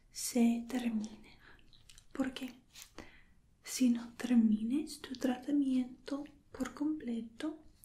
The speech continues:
el resto de las bacterias son las más resistentes. ¿Mm? Y puedes volver a enfermarte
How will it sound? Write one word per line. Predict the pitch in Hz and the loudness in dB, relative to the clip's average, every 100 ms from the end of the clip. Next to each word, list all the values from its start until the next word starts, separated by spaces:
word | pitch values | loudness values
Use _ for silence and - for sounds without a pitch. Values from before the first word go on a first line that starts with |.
| - - - - - - _ | -20 -20 -18 -18 -20 -20 _
el | - 240 240 | 2 2 2
resto | - - - 330 320 | -4 -12 -4 -2 0
de | 269 240 | 0 -2
las | 233 - | -2 -6
bacterias | - - - 254 247 269 262 - - - - - - | -12 -14 -4 -2 0 -2 -2 -6 -12 -14 -20 -20 -12
son | - - 240 233 233 - - - - - | -6 4 8 10 8 0 -12 -20 -20 -8
las | 269 240 - 262 | -4 -4 -6 -4
más | 254 254 - - - - - - - | -2 -2 -6 -10 -14 -20 -20 -16 -8
resistentes. | 247 - 262 - - 240 233 233 - - - - - _ - - - _ - - - _ - | -6 -2 -2 -2 0 6 8 6 2 -8 -14 -12 -14 _ -20 -20 -20 _ -20 -20 -20 _ -8
¿Mm? | 247 233 240 339 - - - - - - - - - - - - - | 0 2 2 -2 -8 -20 -20 -2 0 0 -2 -14 -14 -16 -20 -16 -2
Y | 240 233 226 226 226 - _ _ - _ - | 4 6 4 0 -6 -16 _ _ -20 _ 2
puedes | 226 233 233 - | 6 8 6 4
volver | 220 214 - 226 226 226 240 | 8 8 6 0 2 2 2
a | 233 247 | 0 4
enfermarte | 226 214 - 220 214 214 - - 302 320 | 6 4 0 2 4 2 0 -4 -2 -2